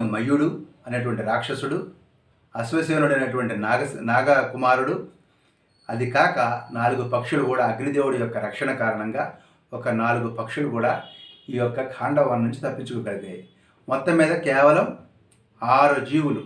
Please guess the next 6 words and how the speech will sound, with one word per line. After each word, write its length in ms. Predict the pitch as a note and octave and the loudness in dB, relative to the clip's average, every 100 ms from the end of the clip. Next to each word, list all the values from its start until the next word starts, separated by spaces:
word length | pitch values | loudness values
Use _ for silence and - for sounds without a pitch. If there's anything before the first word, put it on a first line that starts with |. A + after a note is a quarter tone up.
| - - _ - - | -12 -20 _ -18 -6
వీళ్ళు 200 | B2+ C#3 | -2 0
మాత్రమే 420 | B2+ A#2+ B2+ D3 | 0 -2 -2 0
ఆ 220 | E3 A#2 | 2 2
రోజు 220 | B2 G2+ - | 0 -2 -4
ఖాండవ 280 | A#2 C3+ C#3 | -4 0 0
దహనంలో 640 | A#2 A2+ A2+ A2+ E3 - | 0 -2 -2 -2 -2 -4